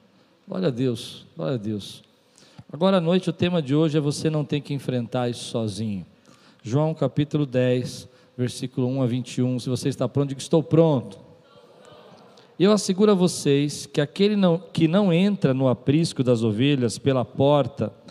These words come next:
mas so-, sobe por outro la-, por outro lugar, é ladrão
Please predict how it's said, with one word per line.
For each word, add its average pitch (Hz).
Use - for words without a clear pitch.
mas 151
so-, 208
sobe 202
por 160
outro 185
la-, 131
por -
outro 170
lugar, 123
é 151
ladrão 147